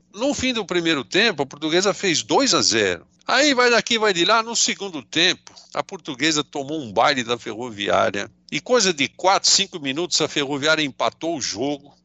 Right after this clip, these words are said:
Bolas na trave, um sufoco, e a Portuguesa arrancou o empate de dois a dois. Não foi a Ferroviária, foi a Portuguesa. Depois do jogo, uma pressão desgraçada na porta do vestiário. Ele, dizem que ele saiu de camburão.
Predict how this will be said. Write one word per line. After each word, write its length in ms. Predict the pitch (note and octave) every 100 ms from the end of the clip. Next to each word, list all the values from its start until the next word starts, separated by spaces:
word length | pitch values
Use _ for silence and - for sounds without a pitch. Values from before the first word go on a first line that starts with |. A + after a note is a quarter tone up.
| _
Bolas 460 | B2+ A3+ A#3+ F#3+ C3+
na 160 | B2+
trave, 640 | F#2+ - A#2+ C3+ B2 C3 - A3+
um 160 | C#4
sufoco, 960 | - - D3+ - D3+ G3+ G3+ - E3+ -
e 140 | D#3+
a 80 | G3+
Portuguesa 720 | G3 G3 E3 C#3+ F#3 F#3 F3 - _ _ _ - -
arrancou 760 | F3+ G#3 G3+ D#3 A3+ C4+ A#3 C#3
o 40 |
empate 640 | B2+ A2 A2+ G#2+ G2 A2
de 120 | F#2
dois 240 | G2 A2 G#2+
a 60 | G2+
dois. 200 | G2 G#2
Não 80 | G#2+
foi 180 | A#3
a 60 | B3+
Ferroviária, 640 | - B2+ A#2 G#2+ G2+ F#2+
foi 160 | - D#3+
a 60 |
Portuguesa. 840 | D#3+ F#3+ - G3+ C3 C3+ A2+ E2+ E2+ _ _
Depois 360 | D#3 - B2
do 120 | C#3
jogo, 380 | F3 A#2+ C#3 D#3+
uma 160 | B2+ A#2
pressão 420 | - B2+ - B2+
desgraçada 720 | A#2+ - D#3+ A#2 - B2 G#2+
na 160 | A2 G2+
porta 360 | - A#2+ G#2+
do 100 | G#2
vestiário. 880 | G2 A2 - F3+ D#3 D3+ D#3 D#3 C3
Ele, 160 | A2 G#2+ - - -
dizem 480 | - A3+ A3+ - B2
que 100 | -
ele 140 | B2+
saiu 300 | - B2+ B2
de 100 | A#2+
camburão. 640 | - A2+ B2 C3+ B2 D#3+